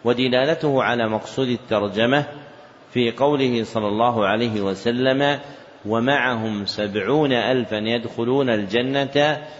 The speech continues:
بغير حساب ولا عذاب"، مع قوله في وصفهم: "هم الذين لا يسترقون ولا يكتوون ولا يتطيرون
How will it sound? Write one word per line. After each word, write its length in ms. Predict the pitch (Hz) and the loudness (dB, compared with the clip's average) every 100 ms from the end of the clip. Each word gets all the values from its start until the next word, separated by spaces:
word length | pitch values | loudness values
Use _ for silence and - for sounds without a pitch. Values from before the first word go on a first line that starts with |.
| - 101 | -16 -4
بغير 640 | 123 123 139 156 139 131 | 0 2 2 0 0 -4
حساب 840 | - 127 113 - 143 147 139 151 147 | -6 -8 -8 -2 2 2 0 -2 -2
ولا 320 | 110 110 110 | 0 2 2
عذاب"، 440 | 90 104 101 92 85 - - - - - - - | 0 0 0 0 -2 -14 -20 -20 -20 -20 -20 -6
مع 440 | 117 131 113 120 110 - | 0 2 2 0 -2 2
قوله 720 | 151 143 131 113 131 131 123 - - - | 2 2 0 0 0 0 -4 -16 -12 -4
في 140 | 107 | 0
وصفهم: 640 | 107 131 - 151 156 175 147 - - - | 2 0 0 0 2 0 -4 -12 -12 -2
"هم 160 | 120 | 0
الذين 580 | 120 113 110 123 117 107 | 2 2 2 0 0 0
لا 200 | 107 127 | 2 2
يسترقون 1000 | 135 123 - - 113 110 117 123 110 92 76 - - - - - - | 2 -2 -6 -2 0 0 2 2 2 0 -4 -12 -20 -20 -20 -14 -2
ولا 400 | 101 117 127 135 | 2 4 4 4
يكتوون 960 | 127 110 - - 117 120 120 104 85 - - - - - - | 2 0 -4 0 2 4 2 2 -2 -8 -16 -20 -20 -16 -2
ولا 460 | 101 107 123 131 | 0 2 4 4
يتطيرون 1200 | 127 123 113 113 113 107 107 104 110 131 139 147 | 2 0 -2 -4 -2 -2 0 0 2 2 2 2